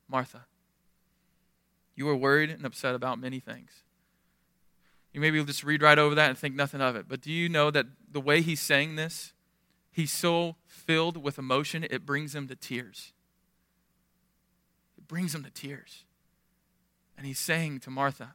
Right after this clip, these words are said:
"I know what's going on in your life. In fact,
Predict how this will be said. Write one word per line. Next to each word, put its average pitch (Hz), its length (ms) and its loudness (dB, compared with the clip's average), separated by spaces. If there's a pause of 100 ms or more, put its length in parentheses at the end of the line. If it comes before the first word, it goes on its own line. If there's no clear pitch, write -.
"I 143 140 -8
know 147 440 -8 (180)
what's - 180 -10
going 135 320 -6
on 127 280 -16 (440)
in 123 80 -20
your 117 120 -10
life. 90 400 -8 (1080)
In 127 100 -14
fact, 156 380 2